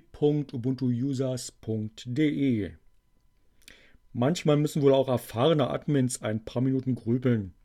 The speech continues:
Ganz so einfach lässt sich manche Logik nicht zusammenstellen.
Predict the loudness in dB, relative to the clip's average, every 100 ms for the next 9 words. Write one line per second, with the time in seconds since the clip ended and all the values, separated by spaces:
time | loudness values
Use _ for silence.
0 | -20 -20 -20 _ _ _ -2 2 2 0
1 | -2 -2 0 0 0 0 2 2 0 2
2 | 2 0 -6 -4 -4 0 0 2 4 6
3 | 4 -2 -2 -2 -2 -2 2 2 0 -4
4 | -6 -4 -4